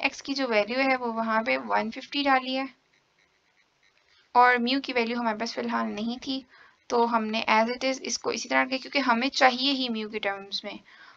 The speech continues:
और sigma हम लोगों ने अभी वो भी नहीं निकाला, तो यहाँ पे इस तरह इसको लिख देंगे। उसके बाद हम यहाँ पे करेंगे cross multiplication।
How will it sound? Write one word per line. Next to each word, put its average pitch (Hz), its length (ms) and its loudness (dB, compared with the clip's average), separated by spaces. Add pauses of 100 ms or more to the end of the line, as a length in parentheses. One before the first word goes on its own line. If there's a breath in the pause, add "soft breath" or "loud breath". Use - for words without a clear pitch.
(140)
और 240 180 4
sigma 277 480 4
हम 269 240 2
लोगों 233 180 2
ने 233 100 0
अभी 226 140 -4
वो 247 160 2
भी 277 120 0
नहीं 262 220 2
निकाला, 226 440 0 (560 soft breath)
तो 247 380 -4 (260)
यहाँ 233 460 2
पे 254 140 -2 (540)
इस - 180 -16
तरह 226 260 2
इसको 220 240 -8
लिख 208 220 -10
देंगे। 196 300 -8
उसके - 340 0
बाद 330 240 10
हम 277 320 0
यहाँ 254 160 2
पे 262 100 -4
करेंगे 247 260 -2
cross 220 360 -2
multiplication। 262 880 -6